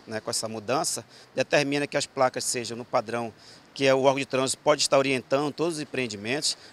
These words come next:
Ela tem que ter o valor, a lei federal, a pontuação, tudo indicando, para que quando o condutor estacione, ele já observe na placa a penalidade que pode acontecer com ele quando ele estacionar no local proibido.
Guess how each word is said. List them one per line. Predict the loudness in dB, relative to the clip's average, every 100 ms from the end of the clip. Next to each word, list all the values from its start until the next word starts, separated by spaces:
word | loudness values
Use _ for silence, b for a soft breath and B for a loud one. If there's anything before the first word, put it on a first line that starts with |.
| -2
Ela | 0
tem | 2 -2
que | -2
ter | -6 -2
o | 0
valor, | 4 2 4 0 0 -2 -2
a |
lei | 0 0
federal, | -2 2 4 6 6 4
a | 2
pontuação, | -2 -4 0 2 2 0 -2 -6 B B -4
tudo | 0
indicando, | 2 0 0 -2 2
para | 0
que | 0
quando | 0 2 2
o |
condutor | 2 4 4 4 4
estacione, | 4 6 6 6 2 2 2 0 -8 B B
ele | -2
já | 4 4
observe | 4 2 6 4 6
na | 4 2
placa | 6 6 6 2 -6 B B 2
a | 4
penalidade | 4 4 4 2 6 6 4
que | -6
pode | 0 2 2
acontecer | 2 2 2 4 0
com | 0 0
ele | 2
quando | 2 2
ele | 2
estacionar | 2 0 2
no | 2
local | 2
proibido. | 2 0 -2 -4